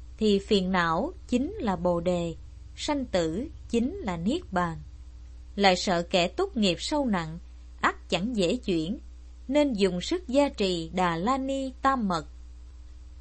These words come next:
Tam Mật là thân mật, khẩu mật, tâm mật, để ung đúc. Như tò vò bảo con nhộng rằng, "Giống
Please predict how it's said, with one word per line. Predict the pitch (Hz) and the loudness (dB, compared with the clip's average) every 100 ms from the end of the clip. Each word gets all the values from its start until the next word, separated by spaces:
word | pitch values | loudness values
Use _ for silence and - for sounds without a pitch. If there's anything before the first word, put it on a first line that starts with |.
| - - - - | -16 -16 -12 -2
Tam | 240 220 | 0 2
Mật | 180 147 - | 0 -2 -2
là | 180 170 160 - - - - | -2 -2 -4 -10 -16 -16 -4
thân | 269 254 208 | 0 2 2
mật, | 170 143 - | 0 -2 -12
khẩu | - 214 160 160 | -4 2 2 0
mật, | 277 165 - - - - | 0 0 -2 -16 -16 0
tâm | 269 247 180 | 2 2 -2
mật, | 160 - - - - - - | -4 -8 -14 -16 -16 -16 2
để | 190 175 165 - | 6 6 6 4
ung | 294 269 254 | 4 4 4
đúc. | 349 392 - - - - - - | 2 0 -14 -16 -16 -16 -16 -6
Như | 285 294 | -2 0
tò | 294 196 | 6 6
vò | 170 190 180 175 | 8 6 8 6
bảo | 175 165 175 | 4 4 4
con | - 285 214 | 0 0 2
nhộng | 170 160 | 2 0
rằng, | 180 185 170 151 - - - | -2 -2 -2 -10 -14 -16 -10
"Giống | 185 208 | 0 2